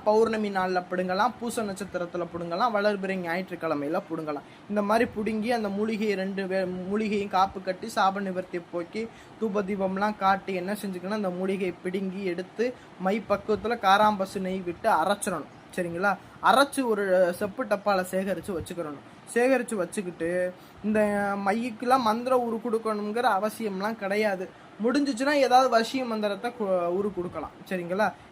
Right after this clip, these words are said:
இந்த மூலிகைகளை பொறுத்தளவு ம-, மந்-, மந்திரங்கள் ஜெபிக்கணும்னு அவசியம் கிடையாது. ஏன்னா, மூலிகையிலேயே அந்த தன்மை இருக்கும். சரிங்களா? அந்த வசியத்தன்மை இருக்கும். அதனால தான் அந்த மூலிகைகளை பறிச்சு நம்ம எடுத்து வச்சுக்கிறோம். சரிங்களா? இந்த மையை என்ன செஞ்சிடணும்னா, ஒரு படுத்து தூங்கும் போது கணவரோ இல்ல மனைவியோ அவங்களுடைய இதுக்கு நம்ம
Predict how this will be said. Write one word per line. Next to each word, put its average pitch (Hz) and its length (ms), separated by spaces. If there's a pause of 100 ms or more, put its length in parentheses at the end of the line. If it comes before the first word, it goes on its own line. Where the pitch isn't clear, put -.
இந்த 202 100
மூலிகைகளை 247 580
பொறுத்தளவு 220 420 (120)
ம-, 196 200
மந்-, 190 340 (300)
மந்திரங்கள் 233 520
ஜெபிக்கணும்னு 208 480
அவசியம் 214 440
கிடையாது. 190 500
ஏன்னா, 220 160
மூலிகையிலேயே 214 760
அந்த 233 240 (100)
தன்மை 202 380
இருக்கும். 196 320 (200)
சரிங்களா? 175 180
அந்த 180 200
வசியத்தன்மை 175 540
இருக்கும். 165 320
அதனால 190 320
தான் 226 140
அந்த 196 180
மூலிகைகளை 185 400
பறிச்சு 165 240
நம்ம 170 180
எடுத்து 151 260
வச்சுக்கிறோம். 135 400
சரிங்களா? 160 280 (300)
இந்த 202 140
மையை 226 380
என்ன 214 180
செஞ்சிடணும்னா, 180 800 (280)
ஒரு 214 200 (120)
படுத்து 220 380
தூங்கும் 226 300
போது 185 400
கணவரோ 196 480
இல்ல 196 220
மனைவியோ 185 500
அவங்களுடைய 175 840
இதுக்கு 185 320
நம்ம 170 200